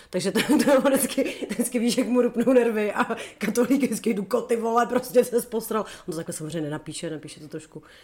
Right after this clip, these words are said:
civilizovanic, ale jako katolicky, ale <laughs> jako chápu to, že si vem, že prostě jsi vychovávaná v nějaký víře,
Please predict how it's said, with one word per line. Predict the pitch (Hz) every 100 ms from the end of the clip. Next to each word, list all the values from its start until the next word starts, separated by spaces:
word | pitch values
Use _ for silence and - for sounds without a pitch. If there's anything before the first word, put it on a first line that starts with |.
| - _
civilizovanic, | - 160 160 160 156 151 147 -
ale | 160 151
jako | - -
katolicky, | 165 - 160 - - 160 -
ale | 185 185 196 277 -
<laughs> | - - -
jako | 190 214
chápu | 196 185
to, | 190 190
že | 196 190 185 - _ _ _ _ -
si | - 233
vem, | 202 165
že | 185
prostě | 170 175 190
jsi | 214
vychovávaná | 190 190 190 170 180 190
v | 202
nějaký | 165 185 226
víře, | 240 233 139 147